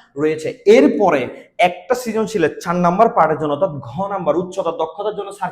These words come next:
কি দেখবো? আদর্শ ব্যবস্থাপকের বৈশিষ্ট্য। আপনার পরীক্ষায় আসবে, রহিম সাহেব যদি একজন ব্যবস্থাপক হয়ে থাকে, আদর্শ ব্যবস্থাপকের বৈশিষ্ট্যগুলো কি করো?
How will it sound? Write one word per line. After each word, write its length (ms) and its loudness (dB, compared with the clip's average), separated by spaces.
কি 60 -14
দেখবো? 360 -4
আদর্শ 540 -2
ব্যবস্থাপকের 800 -4
বৈশিষ্ট্য। 440 -10
আপনার 200 -6
পরীক্ষায় 480 -4
আসবে, 340 -2
রহিম 280 0
সাহেব 220 -2
যদি 160 -6
একজন 200 -8
ব্যবস্থাপক 460 -4
হয়ে 180 -4
থাকে, 180 -4
আদর্শ 360 -6
ব্যবস্থাপকের 540 -10
বৈশিষ্ট্যগুলো 560 -8
কি 120 -16
করো? 280 -8